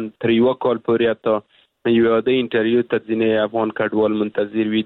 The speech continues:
دا طبیعي ده چې څومره فشار د کډوالو زیاتیږي،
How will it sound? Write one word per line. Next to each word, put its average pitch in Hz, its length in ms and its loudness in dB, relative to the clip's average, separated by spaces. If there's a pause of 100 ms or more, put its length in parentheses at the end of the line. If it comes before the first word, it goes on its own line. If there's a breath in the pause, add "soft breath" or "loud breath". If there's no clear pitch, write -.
دا 131 80 0
طبیعي 127 420 -2
ده 143 120 0
چې - 140 -8 (140)
څومره 127 320 0
فشار 127 380 -2
د - 100 -6
کډوالو 120 480 0
زیاتیږي، 160 600 -2